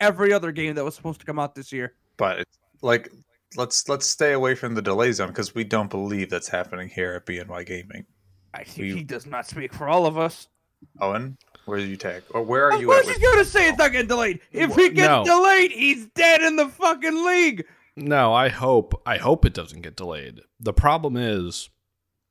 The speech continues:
Speaker 3: the only thing that makes me think that it won't get delayed is that they're, like, holding tight here.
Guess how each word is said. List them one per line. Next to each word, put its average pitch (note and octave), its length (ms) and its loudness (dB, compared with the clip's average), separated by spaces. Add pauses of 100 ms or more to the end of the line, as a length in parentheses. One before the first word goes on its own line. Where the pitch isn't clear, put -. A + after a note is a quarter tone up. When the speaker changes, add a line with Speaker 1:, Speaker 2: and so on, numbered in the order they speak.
(120)
Speaker 3:
the C#3 80 8
only F#3+ 260 8
thing F#3+ 160 2
that D3 80 2
makes C3+ 260 -2
me C3 80 2
think B2 220 -4
that G#2+ 100 0
it F#2 100 0
won't A#2 360 2
get - 160 -8
delayed F2 320 -4
is E2 160 -14
that G2+ 180 -6
they're, F#2 180 -4
like, D#2+ 320 -8
holding A#2+ 680 2
tight G#2+ 400 -2
here. - 380 -18